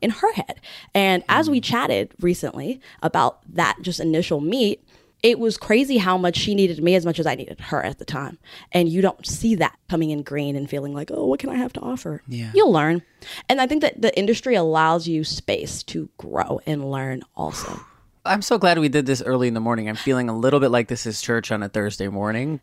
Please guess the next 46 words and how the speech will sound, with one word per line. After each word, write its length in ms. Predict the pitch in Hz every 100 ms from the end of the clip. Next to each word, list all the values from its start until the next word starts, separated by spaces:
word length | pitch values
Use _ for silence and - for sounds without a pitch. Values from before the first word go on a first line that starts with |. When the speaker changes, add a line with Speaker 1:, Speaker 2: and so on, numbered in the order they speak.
| _
Speaker 1:
You 120 | 311
know, 240 | 247 226 220 - -
just 180 | - -
offering 300 | 226 226 233
some 140 | - 226
caffeine. 500 | 226 208 214 220 208
Speaker 2:
<laughs> 80 | -
It's, 440 | 226 - - -
uh, 260 | 208 202 165 - - 160
no, 240 | 254 254
it's 180 | 220 -
so 300 | - 214 226
true. 420 | 226 - 233 240
It's 180 | 214 -
like, 220 | 175 156 - -
you 160 | 165
can 180 | 156 165
plan 580 | - 180 180 170 139 135
all 220 | 131 143
you 140 | 143
want, 300 | 143 131 95 -
and 140 | 127
planning 380 | - 135 139 156
is 120 | 151
good, 300 | 135 120 110
and 160 | - 120
training 460 | - 156 151 143 123
is 220 | 110 98
good. 320 | 110 92 85
And, 140 | 113 123
like, 180 | 123
you 80 | 139
had 320 | 120 127 131 110
the 80 |
skill 340 | 113 - 143 123
set. 320 | - - -
So, 100 | -
like, 280 | 123 117 107 _ _ _
you 140 | 139
had 320 | 135 135 131 120
what 220 | 120 -
she 340 | - - 120
needed, 640 | 110 135 202 131 87 73 - - - - - -
but 160 | 151 -
also, 400 | 160 202 196 151
like, 380 | 139 127 -